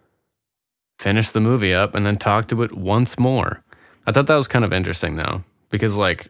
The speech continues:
uh, what the fuck? Deadpool? I guess that was, like, a comic that they were trying to make. That they were like, "It's the first comic that talks to the fucking camera."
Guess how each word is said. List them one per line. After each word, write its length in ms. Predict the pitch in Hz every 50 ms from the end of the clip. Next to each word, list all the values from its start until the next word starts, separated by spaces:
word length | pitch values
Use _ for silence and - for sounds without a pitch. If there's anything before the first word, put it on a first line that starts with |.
| _ -
uh, 400 | - 95 90 78 65 64 57 -
what 160 | - - -
the 80 | - -
fuck? 340 | - - - - - - - - _ _ -
Deadpool? 680 | 95 92 95 104 - - 123 117 117 120 123 123 123 - _ _ _ _ - - -
I 80 | 123
guess 200 | 123 143 143 -
that 100 | 175 165
was, 100 | 147 127
like, 100 | 113 104
a 80 | 92 85
comic 680 | - _ - - 110 95 95 101 110 113 117 - -
that 140 | - 110 107
they 60 | -
were 120 | 110 113 110
trying 180 | - 120 113
to 60 | 117 113
make. 460 | 107 107 104 107 104 - - - _ _ _ _ _ _ _ _ _ _ _ _ _ _ _ _ _ _
That 80 | - -
they 80 | - 98
were 100 | 92 90
like, 180 | 92 98 101
"It's 120 | 143 139 -
the 80 | 165
first 280 | 147 - 160 160 143 -
comic 320 | - 151 156 147 143 143
that 140 | - 151 147
talks 240 | - 151 147 147 -
to 60 | 151
the 120 | 151 160
fucking 380 | 151 156 165 165 156 160 170 160
camera." 960 | - 175 175 170 170 165 165 170 165 156 147 135 120 104 92 85 92 101